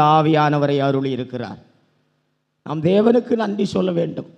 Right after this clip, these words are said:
நாம் தேவனுக்கு நன்றியுள்ளவர்களாக இருக்க வேண்டும். ஆகவே நாம் ஒவ்வொருவரும் நம்மை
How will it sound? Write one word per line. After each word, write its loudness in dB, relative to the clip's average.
நாம் 0
தேவனுக்கு 6
நன்றியுள்ளவர்களாக 2
இருக்க -2
வேண்டும். -2
ஆகவே 0
நாம் 4
ஒவ்வொருவரும் 2
நம்மை 0